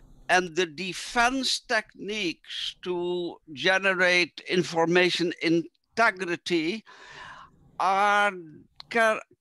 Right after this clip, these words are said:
can they be available to individuals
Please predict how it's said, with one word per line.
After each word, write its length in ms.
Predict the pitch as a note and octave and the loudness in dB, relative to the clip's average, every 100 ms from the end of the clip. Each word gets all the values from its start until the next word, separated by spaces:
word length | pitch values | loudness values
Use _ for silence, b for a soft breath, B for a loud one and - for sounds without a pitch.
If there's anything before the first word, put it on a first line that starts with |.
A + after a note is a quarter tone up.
| _ | _
can 240 | A3+ B3 | 0 2
they 200 | A#3+ A3+ | 2 2
be 260 | G#3 G#3 G3+ | 0 -2 -4
available 840 | E3+ D#3 G#3 A#3+ A#3+ F#3 F#3+ F#3 | -4 0 4 4 4 0 -4 -6
to 420 | - G3 F#3 F3+ D#3+ b b b _ _ _ _ _ _ - | -6 -6 -6 -6 -8 b b b _ _ _ _ _ _ -2
individuals 960 | F#3+ F3 G#3 B3 F#3+ D3+ B2+ - - | 0 2 4 2 2 -6 -6 -6 -8